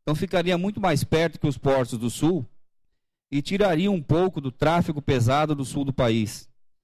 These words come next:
que hoje está perigoso, impossível, não se consegue andar. Então é um meio de nós ligarmos Rondônia também a um novo corredor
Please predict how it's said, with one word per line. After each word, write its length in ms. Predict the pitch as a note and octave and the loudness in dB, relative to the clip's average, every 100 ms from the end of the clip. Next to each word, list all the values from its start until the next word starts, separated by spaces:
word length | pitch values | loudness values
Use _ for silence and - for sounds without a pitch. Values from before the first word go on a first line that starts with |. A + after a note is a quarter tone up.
| _ - | _ -2
que 100 | B2 | 2
hoje 300 | C#3 C#3+ C3+ | 2 2 -2
está 360 | - C3 B2+ | -2 0 0
perigoso, 720 | A2+ A#2+ G2+ A2+ D#3 D#3 C#3+ | 0 -4 -2 0 2 2 0
impossível, 680 | C#3 - A#2 - C#3+ D#3 C3+ | -2 -6 -10 -4 0 0 0
não 80 | B2+ | -2
se 120 | B2 | -4
consegue 400 | B2+ A#2 A#2+ A2+ | -6 -4 -2 -2
andar. 560 | G2+ G2 C3 D3 C#3+ - - _ _ - | -2 0 2 2 -2 -8 -20 _ _ -14
Então 460 | C3 - E3+ F#3+ - | -8 -2 -2 -4 -6
é 180 | E3 F#3+ | -2 0
um 160 | A#3+ G#3+ | 0 0
meio 460 | F3+ G#3 G3 B2 | 0 2 0 -2
de 160 | A2+ C#3 | -2 -2
nós 400 | C#3+ D#3 F3+ D#3 | 0 2 0 0
ligarmos 580 | D#3+ D3 D#3 G#3 G3+ E3+ | -2 0 0 0 0 2
Rondônia 840 | F3 D3+ D3 F3+ G#3 D3 G2+ E2 - _ - | 2 2 2 2 2 0 -2 -6 -14 _ -4
também 540 | C3 A2 C#3+ G3 - - - | -2 0 -2 -2 -6 -14 -4
a 80 | D3 | -2
um 120 | D3+ | 0
novo 360 | D3+ G#3+ F3+ | 2 0 0
corredor 600 | D3+ C#3+ C#3 A#2+ A#2+ A#2 | -2 0 2 2 2 2